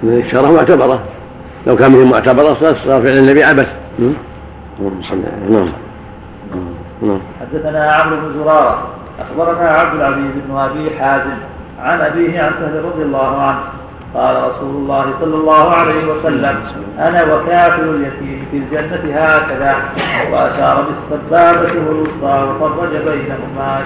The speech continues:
Speaker 2: شيئا.
Speaker 1: الله أكبر، الله أكبر. هذا في فضل كفالة اليتيم، وأنها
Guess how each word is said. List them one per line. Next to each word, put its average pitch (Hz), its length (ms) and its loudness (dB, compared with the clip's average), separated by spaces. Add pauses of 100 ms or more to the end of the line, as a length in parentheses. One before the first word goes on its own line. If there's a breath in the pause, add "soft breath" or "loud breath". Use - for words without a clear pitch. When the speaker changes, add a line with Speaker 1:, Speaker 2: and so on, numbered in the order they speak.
Speaker 2:
شيئا. 139 680 0 (400)
Speaker 1:
الله 95 100 4
أكبر، 101 440 -2 (160)
الله 80 160 -4 (160)
أكبر. - 1400 -6
هذا 160 140 8
في 120 180 8
فضل 123 240 6 (140)
كفالة 117 240 2
اليتيم، 113 420 4 (140)
وأنها 107 340 -2